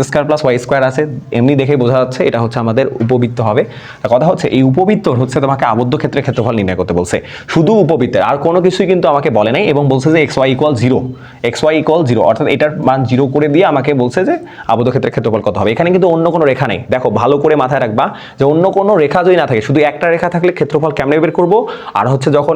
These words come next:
একটা হচ্ছে তোমার পরাবৃত্ত উপবৃত্ত থাকবে এবং একটা সরলরেখা থাকবে তখন ক্ষেত্রফল কেমনে বের করবো, দুইটা কিন্তু প্রসেস হচ্ছে আলাদা। এটা খালি ভালো করে মনে রাখতে হবে। তা দেখো আমরা প্রশ্ন যেহেতু আমাদের কাছে মাথায় চলে আসছে, আমরা এখন করার চেষ্টা করবো। তাহলে দেখো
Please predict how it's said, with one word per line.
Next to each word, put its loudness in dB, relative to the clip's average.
একটা -2
হচ্ছে 0
তোমার 2
পরাবৃত্ত 2
উপবৃত্ত 2
থাকবে 0
এবং 2
একটা -2
সরলরেখা 0
থাকবে -2
তখন 0
ক্ষেত্রফল 0
কেমনে 0
বের -2
করবো, -2
দুইটা 2
কিন্তু -2
প্রসেস 0
হচ্ছে -4
আলাদা। -2
এটা 0
খালি 0
ভালো -2
করে 0
মনে -4
রাখতে -6
হবে। -4
তা -2
দেখো 2
আমরা 2
প্রশ্ন -4
যেহেতু 2
আমাদের -2
কাছে -4
মাথায় -2
চলে 0
আসছে, -2
আমরা 2
এখন -2
করার 0
চেষ্টা -4
করবো। -2
তাহলে 0
দেখো 0